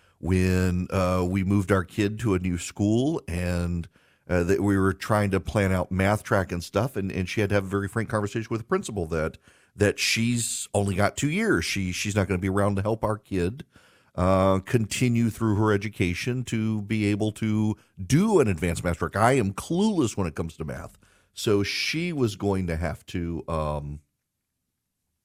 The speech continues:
the, the, the, if the school put my kid on this advanced math track, then they're gonna have to commit to helping her. And thankfully, we go to this small classical education school.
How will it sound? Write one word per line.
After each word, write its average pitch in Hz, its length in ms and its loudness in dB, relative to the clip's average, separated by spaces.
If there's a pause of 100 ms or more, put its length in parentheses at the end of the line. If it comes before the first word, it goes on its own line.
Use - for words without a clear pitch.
(500)
the, 110 120 6
the, 104 160 2
the, 113 420 2
if 120 120 2
the 107 100 0
school 190 240 4
put - 260 6
my 127 200 2
kid 131 340 2
on 110 120 2
this 101 180 -2
advanced 98 360 0
math 104 260 2
track, - 340 -2 (280)
then 98 220 2
they're 131 160 4
gonna 139 160 4
have 107 140 2
to - 80 -14
commit 104 300 0
to 85 60 2
helping 104 380 2
her. 90 180 2
And 104 140 0
thankfully, 131 320 -2
we 110 140 -2
go 117 120 0
to 120 60 2
this 110 240 -4 (260)
small 120 640 2 (380)
classical 117 380 2
education 110 480 -2
school. 113 500 0